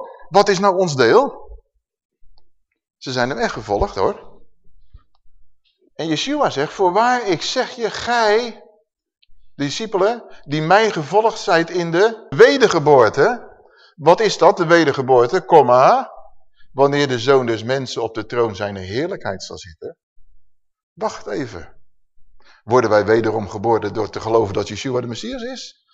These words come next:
Zijn we dan gelijk gered? Nee, onze wedergeboorte vindt plaats als we dadelijk hartstikke dood zijn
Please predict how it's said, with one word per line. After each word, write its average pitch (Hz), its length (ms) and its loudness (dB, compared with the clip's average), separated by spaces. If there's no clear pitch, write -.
Zijn 131 220 2
we 131 60 -2
dan 131 100 2
gelijk 135 260 2
gered? 190 560 -4
Nee, 117 640 6
onze 123 320 4
wedergeboorte 139 720 6
vindt 117 240 -2
plaats 139 320 4
als 143 140 4
we 127 80 0
dadelijk 113 280 4
hartstikke 135 500 0
dood 214 280 6
zijn 139 380 0